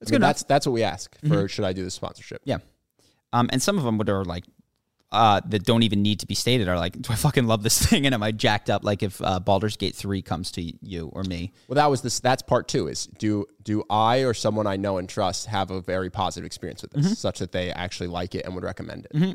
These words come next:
Speaker 1: And so, interestingly, according to our questions, the World Economic Forum thing might pass. Like, that might be a thing that go, "Yes, I do. I have a positive
Speaker 2: Yeah, if you, well,
Speaker 1: experience.
Speaker 2: this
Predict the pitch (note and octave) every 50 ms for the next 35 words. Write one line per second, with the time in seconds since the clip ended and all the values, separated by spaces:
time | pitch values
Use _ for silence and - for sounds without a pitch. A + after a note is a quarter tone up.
0 | - E3 E3 - - F#3+ F3 E3+ - - F#3 - G3 E3 - D3 C3+ B2 B2+ -
1 | C3+ - - - E3+ F3 F3 E3 - - - - C#3 C#3+ D#3 D3+ D3 - - -
2 | F2+ E2 - - - E2 E2+ A2 - - - - _ _ _ _ _ _ _ _
3 | _ _ _ _ _ - C3+ C3 C3 E3 F#3+ G3 F3+ E3+ - D#3+ C#3+ C#3+ D3+ D#3
4 | C#3 - - B2 G#2+ G2+ G2 - - A2+ G2+ G2+ G2 F#2+ - - _ _ _ _
5 | _ _ - B2 B2+ A#2+ G#2+ - - - - C3 G#2 - - - - - - -
6 | A2 A2+ - C3+ C3 A2+ D3 D#3+ D3+ - C#3+ C3 A#2+ - B2+ A#2 A2 G#2 - G#2
7 | F#2 F#2+ - - _ - B2+ B2 A#2+ A#2 - - - G#2+ G#2+ A2+ C3+ D#3 D#3+ D#3+
8 | D3 C3+ D3 D3 C#3+ C#3+ C3+ D#3 D3 - A3+ E3+ C3+ C3 D3 D#3 - D3+ C#3 -
9 | D3+ -